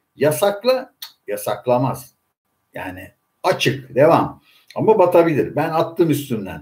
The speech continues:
tamam mı? Ha, onun için böyle, e,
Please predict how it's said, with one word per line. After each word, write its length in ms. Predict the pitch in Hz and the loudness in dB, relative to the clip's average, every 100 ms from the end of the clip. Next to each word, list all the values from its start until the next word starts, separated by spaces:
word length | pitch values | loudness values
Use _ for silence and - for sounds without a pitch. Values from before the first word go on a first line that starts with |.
| - | -10
tamam 240 | 185 202 | -8 -8
mı? 100 | - - _ _ _ | -14 -20 _ _ _
Ha, 140 | - 233 | -4 0
onun 220 | 254 233 | 2 0
için 500 | 147 208 294 - - _ - | -2 -2 -2 -6 -18 _ -4
böyle, 480 | 196 180 220 226 - _ _ _ - 151 | 2 4 4 0 -8 _ _ _ -12 -4
e, 360 | 147 143 135 | -2 -2 -6